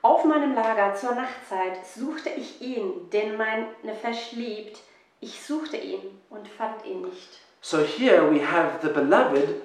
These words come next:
Speaker 2: lying on her bed.
Speaker 1: Also wir haben, hier haben wir die Geliebte, die in ihrem Bett liegt.
Speaker 2: And she's longing for her lover in a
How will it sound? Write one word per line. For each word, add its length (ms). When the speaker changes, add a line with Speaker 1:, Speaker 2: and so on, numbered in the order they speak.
Speaker 2:
lying 540
on 220
her 80
bed. 400
Speaker 1:
Also 200
wir 160
haben, 180
hier 100
haben 200
wir 100
die 80
Geliebte, 480
die 80
in 100
ihrem 220
Bett 200
liegt. 340
Speaker 2:
And 260
she's 400
longing 960
for 360
her 80
lover 520
in 140
a 340